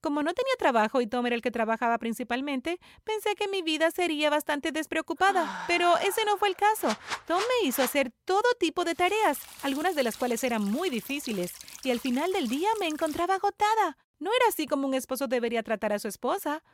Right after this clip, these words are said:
Fue grosero y egoísta. Pero supuse que él estaba ganando todo el dinero, así que me convencí de que tal vez eso era lo correcto.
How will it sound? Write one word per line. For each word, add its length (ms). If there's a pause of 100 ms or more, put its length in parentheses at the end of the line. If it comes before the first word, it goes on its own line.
(140)
Fue 140
grosero 500
y 80
egoísta. 720 (340)
Pero 280
supuse 500
que 160
él 60
estaba 340
ganando 360
todo 200
el 80
dinero, 460 (220)
así 200
que 80
me 140
convencí 500
de 120
que 200
tal 220
vez 260
eso 280
era 120
lo 140
correcto. 480